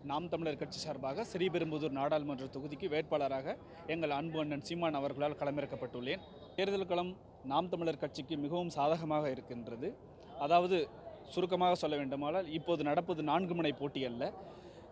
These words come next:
நாம் தமிழர் கட்சிக்கும் திமுகவுக்கும் மட்டுமே களத்தில் உண்மையான போட்டி நிலவுகின்றது. இதில் நாம் தமிழர் கட்சி அறுபத்தெட்டு சதவீதத்திற்கு அதிகமாக வாக்கு வித்தியாசத்தில் நாங்கள் வெள்ளி-, வெற்றி பெறுவோம். நிறைய டி வி சேனல்கள் மற்றும்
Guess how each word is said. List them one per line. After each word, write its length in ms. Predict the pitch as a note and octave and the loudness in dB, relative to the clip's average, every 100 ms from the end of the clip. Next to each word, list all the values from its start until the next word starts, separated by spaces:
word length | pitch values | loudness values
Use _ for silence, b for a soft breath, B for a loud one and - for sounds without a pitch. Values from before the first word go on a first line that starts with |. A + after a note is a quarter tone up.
| - D3 | -10 2
நாம் 260 | D#3+ A3+ | 4 6
தமிழர் 300 | G#3 G3 F#3+ | 4 4 4
கட்சிக்கும் 500 | F3+ E3+ F3+ - G#3+ - - | 2 0 0 -2 -4 -6 -2
திமுகவுக்கும் 540 | F#3+ F#3+ F3+ E3 D#3 | 0 4 6 6 4
மட்டுமே 400 | D3 C#3+ E3 F3 | 0 2 2 2
களத்தில் 420 | - D#3+ D#3 E3+ | 4 4 6 4
உண்மையான 420 | D3+ E3+ D#3+ E3 | 2 4 4 4
போட்டி 300 | D3+ D#3 D#3 | 2 0 0
நிலவுகின்றது. 680 | C#3+ C#3+ C#3+ C#3 B2+ B2 G#3 - B B D3+ | 0 0 0 -2 -2 -2 -2 -4 B B -2
இதில் 360 | F#3 A3+ A#3 D#3 | 2 2 0 2
நாம் 280 | D3+ G#3 | 4 4
தமிழர் 300 | G3+ F3+ E3+ | 4 4 4
கட்சி 360 | E3 D#3+ D3+ C#3+ - - | 2 -2 -2 -2 -8 0
அறுபத்தெட்டு 680 | C#3+ F3 G#3+ G3 F3+ D#3 E3 E3 | 4 6 6 6 4 4 2 2
சதவீதத்திற்கு 480 | E3+ G3 F#3 D#3+ | 4 4 4 4
அதிகமாக 640 | D3 E3 D#3+ D#3 D#3 D3 A#2 | 2 4 2 2 2 2 0
வாக்கு 240 | D3 D#3+ D3+ | 0 0 0
வித்தியாசத்தில் 480 | C#3+ C3+ C#3 D3 D3+ | -2 -2 -2 -2 -2
நாங்கள் 260 | C3+ B2+ | 0 0
வெள்ளி-, 300 | B2 C#3 D3 | 0 0 0
வெற்றி 240 | C#3 D3 D3+ | 0 -2 0
பெறுவோம். 380 | C#3+ C3 G#3 - B B B B C#3+ | 0 0 -2 -4 B B B B 2
நிறைய 540 | D#3 F3+ F#3 D#3 B2 - - - - | 6 8 8 6 2 -6 -16 -18 -4
டி 160 | F#3+ G3 | 0 0
வி 80 | F#3+ | 2
சேனல்கள் 400 | E3+ D3+ D3+ E3+ | 2 2 2 2
மற்றும் 560 | D3 D3 F#3+ G#3 - | 0 0 -2 -4 -10